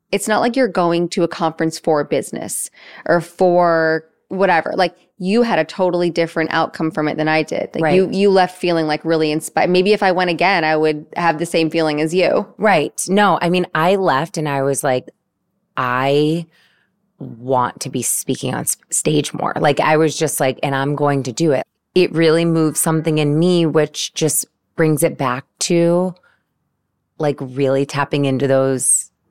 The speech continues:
Speaker 2: desires and, like, that future self and, like,
Speaker 1: Yes.
Speaker 2: walking into my life like that, like that.
Speaker 1: Those beach walks.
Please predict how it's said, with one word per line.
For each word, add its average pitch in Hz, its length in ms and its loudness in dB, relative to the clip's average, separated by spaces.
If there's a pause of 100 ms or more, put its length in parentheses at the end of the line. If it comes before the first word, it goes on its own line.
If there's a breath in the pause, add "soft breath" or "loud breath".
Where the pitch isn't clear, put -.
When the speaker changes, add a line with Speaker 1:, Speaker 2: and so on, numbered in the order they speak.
(140)
Speaker 2:
desires 135 680 2
and, 147 100 -2
like, 135 260 -10
that - 200 -6
future 139 340 -2
self 127 440 2
and, 135 100 -4
like, 127 80 0
Speaker 1:
Yes. - 420 -2
Speaker 2:
walking 135 480 0
into 131 240 -6
my 139 120 -2
life - 340 -8
like 156 240 -2
that, 165 220 -2 (160)
like 175 240 0
that. 196 280 0
Speaker 1:
Those 190 220 0
beach 170 340 -4
walks. 226 540 -4